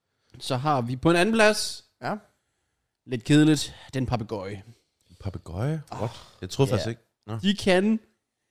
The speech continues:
Speaker 1: leve
Speaker 2: Er de
Speaker 1: i over
Speaker 2: Er det ikke sådan
Speaker 1: firs år.
Speaker 2: Ja, jeg skulle lige til at sige,
Speaker 3: Firs?
Speaker 2: jeg skulle lige til at sige halvfjerds, ja. Det er crazy.
Speaker 3: What?
Speaker 1: Ja, Amazon-papegøjer kan blive halvtreds, kakaduer kan blive tres,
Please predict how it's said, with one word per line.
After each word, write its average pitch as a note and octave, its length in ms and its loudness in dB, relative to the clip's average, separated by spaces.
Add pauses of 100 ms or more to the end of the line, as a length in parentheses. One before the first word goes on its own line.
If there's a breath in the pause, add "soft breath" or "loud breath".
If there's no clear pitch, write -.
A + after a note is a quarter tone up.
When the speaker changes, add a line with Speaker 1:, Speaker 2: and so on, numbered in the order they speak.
(100)
Speaker 1:
leve E3+ 520 4 (300)
Speaker 2:
Er - 40 -18
de G#3 80 0
Speaker 1:
i A#3 300 6 (840)
over A3 720 12 (560)
Speaker 2:
Er A#2+ 80 -10
det B2 60 -6
ikke C3 120 -6
sådan F3 120 -2
Speaker 1:
firs D3+ 180 2
år. - 320 -8
Speaker 2:
Ja, B2 80 -2
jeg A2 100 0
skulle D4+ 220 12
lige D4+ 80 12
til C#4+ 40 12
at C4+ 40 12
sige, G3 340 12
Speaker 3:
Firs? G2 60 4
Speaker 2:
jeg C3+ 80 -2
skulle C#3+ 140 -4
lige B2+ 80 -4
til B2+ 60 -8
at A#2 40 -8
sige B2 120 -4
halvfjerds, A#2 420 -2
ja. A#2+ 80 -6
Det A#2 80 -10 (440)
er B2+ 60 -16
crazy. C3 460 -4
Speaker 3:
What? A4+ 580 8
Speaker 1:
Ja, G#2+ 260 -4 (380)
Amazon-papegøjer C#3+ 1000 4
kan C3+ 80 -6
blive C3 100 0
halvtreds, C#3+ 500 -2
kakaduer C#3 640 -2
kan C3+ 120 -8
blive B2+ 200 -2
tres, C3 540 -4